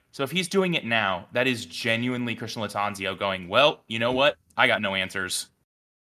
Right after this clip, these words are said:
And that's just not what I wanna <laughs> hear about my football club. I, I, I don't think that I intended to be quite this frustrated in this <laughs> podcast. So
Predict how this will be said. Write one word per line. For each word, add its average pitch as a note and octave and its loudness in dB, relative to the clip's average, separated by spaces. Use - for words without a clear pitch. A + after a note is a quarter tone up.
And C3 0
that's D3 -2
just D#3 -8
not B2 0
what A#2+ 2
I B2 6
wanna C3 2
<laughs> - -
hear F3 2
about B2+ 4
my D#3+ 4
football D3 2
club. F#2 -2
I, A#2 8
I, C3 4
I D3 4
don't D3 -2
think C3 -8
that A2+ -2
I A2+ 4
intended A2 0
to F2+ -14
be G2 -4
quite G2+ -2
this - -10
frustrated G2+ 0
in F#2 -6
this F#2 -10
<laughs> A#2 -2
podcast. A2 -2
So C3 2